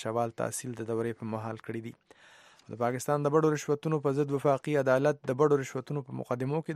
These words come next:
د پیپلز ګوند دوه مرکزي مشرانو، یوسف رضا ګیلاني او مخدوم امین فهیم، د نیولو امر ورکړی دی. اخوا نړیوال، نړیوال بانک یا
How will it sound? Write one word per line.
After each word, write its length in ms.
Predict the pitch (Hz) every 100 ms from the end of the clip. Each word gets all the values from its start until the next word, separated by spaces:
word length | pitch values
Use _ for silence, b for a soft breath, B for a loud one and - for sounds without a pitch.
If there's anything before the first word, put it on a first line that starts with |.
| 139
د 80 | 139
پیپلز 320 | 131 127 127
ګوند 260 | 147 139 120 135
دوه 100 | 135 127
مرکزي 360 | 120 123 131 127
مشرانو، 480 | - 139 156 151 135
یوسف 280 | 127 120 120
رضا 200 | 120 120
ګیلاني 360 | 120 120 127 160 B B B B - 113
او 60 | 117 123
مخدوم 500 | 120 123 131 139 123 b b - 120
امین 240 | 123 123 113 -
فهیم، 500 | 123 120 147 135 - 113
د 160 | 120 117
نیولو 320 | 117 127 123 - _ - 131
امر 220 | 123 117 113
ورکړی 320 | - 113 113
دی. 80 | 110 - _ _ B B B B B -
اخوا 140 | 175 196
نړیوال، 520 | 190 185 175 180 175 160 165 - 151
نړیوال 340 | 156 160 170 143
بانک 420 | 160 170 147 -
یا 80 | 143